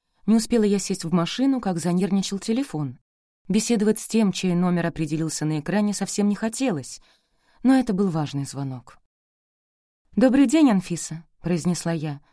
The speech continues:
"Слушаю внимательно". "Приветик, приветик", — зачастил дискант. "Завтра начинаем в девять. Просим не опаздывать".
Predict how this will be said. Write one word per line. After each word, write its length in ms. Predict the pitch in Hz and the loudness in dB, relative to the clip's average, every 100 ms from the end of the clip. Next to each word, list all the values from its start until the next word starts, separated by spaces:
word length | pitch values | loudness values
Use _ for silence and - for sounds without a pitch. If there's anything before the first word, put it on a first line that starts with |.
| _ _ - | _ _ -6
"Слушаю 400 | - 302 285 254 | 4 6 6 2
внимательно". 680 | 233 196 170 - 156 143 - - _ _ _ _ _ _ _ _ _ _ _ _ _ _ - | 4 4 0 -4 -8 -10 -16 -20 _ _ _ _ _ _ _ _ _ _ _ _ _ _ 2
"Приветик, 480 | 240 226 240 349 - | 4 6 4 2 4
приветик", — 640 | 359 233 202 - 254 - _ _ _ _ _ | 6 6 4 0 -6 -8 _ _ _ _ _
зачастил 680 | - 180 - - - 165 156 | -4 -2 -2 -4 -2 0 -2
дискант. 640 | - 175 - 156 143 127 - _ _ _ _ _ _ _ _ _ _ _ _ _ _ _ | -2 -4 -4 -6 -6 -8 -20 _ _ _ _ _ _ _ _ _ _ _ _ _ _ _
"Завтра 420 | 180 226 294 - | 2 4 4 6
начинаем 500 | 254 233 202 208 208 | 6 6 4 4 4
в 20 | 185 | 2
девять. 460 | 156 139 143 - - _ - | 2 0 -2 -14 -20 _ -6
Просим 360 | 196 208 277 349 | 4 6 6 6
не 100 | 330 | 6
опаздывать". 640 | 294 170 151 156 170 - | 6 4 2 -2 -6 -12